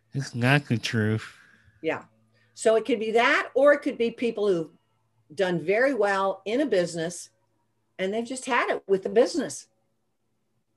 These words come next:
Speaker 2: So they're gonna do their own thing now. And they wanna make sure that they can do their own thing in X amount of time, whether it's a year or two before the money runs out, whatever it is. So we always have a strategic plan, and there are always numbers involved in that plan.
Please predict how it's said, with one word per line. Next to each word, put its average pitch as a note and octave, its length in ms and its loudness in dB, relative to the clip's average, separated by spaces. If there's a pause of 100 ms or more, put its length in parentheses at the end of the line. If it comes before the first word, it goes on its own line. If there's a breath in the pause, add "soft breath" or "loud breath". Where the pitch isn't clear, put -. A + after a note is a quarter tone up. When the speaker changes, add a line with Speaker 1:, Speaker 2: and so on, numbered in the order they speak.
(120)
Speaker 2:
So - 180 2
they're G#3+ 100 0
gonna G#3 180 -4
do A3 140 0
their A3+ 200 4
own A#3+ 180 -2
thing C#4+ 280 -2
now. C#3 340 -8 (800)
And F#3 120 -6
they F#3 80 -2
wanna F#3+ 240 -2
make F#3 180 -4
sure G3+ 180 -4
that F#3 140 -4
they F3+ 80 -4
can F#3+ 140 -4
do F#3+ 120 2
their F3+ 160 -2
own F3+ 140 -6
thing F3+ 200 -6
in E3+ 160 -6
X - 200 -4
amount E3 320 -4
of D3+ 100 -14
time, D4+ 480 -4
whether D#3+ 240 0
it's D#3+ 160 -6
a D3+ 60 -8
year G#3+ 340 -4
or E3 40 -6
two B3 300 -2
before E3 280 -4
the D#3 80 -4
money F3+ 260 -6
runs A3 300 -4
out, A3 200 -4
whatever F#3 300 -2
it G3 60 -4
is. F3 200 -4
So E3 100 -8
we D#3 220 -4
always G#3+ 520 2
have F3+ 180 -4
a F3+ 60 -8
strategic F#3+ 580 -6
plan, D#3+ 480 -8 (180)
and C3 80 -8
there C3+ 80 -6
are C#3+ 60 -4
always F3+ 260 0
numbers D#3+ 440 -4
involved C#3+ 520 -6
in D3 80 -8
that C3+ 160 -8
plan. C#3 460 -8